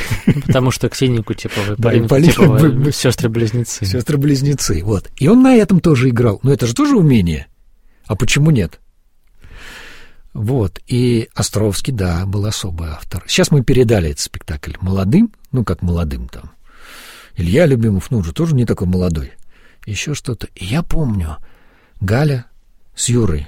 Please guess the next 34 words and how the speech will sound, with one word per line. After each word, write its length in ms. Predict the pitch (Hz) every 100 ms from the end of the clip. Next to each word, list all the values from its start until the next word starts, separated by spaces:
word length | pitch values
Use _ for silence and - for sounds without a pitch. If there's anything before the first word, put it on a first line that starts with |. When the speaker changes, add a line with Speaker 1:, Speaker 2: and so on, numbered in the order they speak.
| -
Speaker 2:
царство 340 | - 90 - 90
ему 80 | 90
небесное, 320 | 110 160 92
разыгрывают 400 | 87 147 120 107
эту 160 | 95
сцену. 400 | 98 - 78 60 69 -
Я 100 | 78
говорю: 120 | 78
«Петр 160 | 190 -
Иванович, 160 | 196
мне 100 | 220
тоже 180 | 269 240
хочется 340 | - - - -
с 60 |
Полиной 420 | - 120 92 82
что-то 200 | - -
любовное 460 | 113 120 127 104 87
такое 240 | 104 92
разыграть, 440 | 82 82 113 185 156
да, 120 | 135
у 20 |
нас 160 | 101 92
же 100 | 87
все-таки 280 | 85 - 90
любовная 360 | 113 170 110
история». 240 | 87 85 82
Он 40 | 104
говорит: 100 | 160
«Не-не-не-не-не, 680 | 285 277 254 226 185 113 - - - -
твоя 240 | 139 196
задача 300 | 175 175 165
одна — 140 | 143 110
играй 280 | 131 127 175
быстро». 420 | 120 107 - 73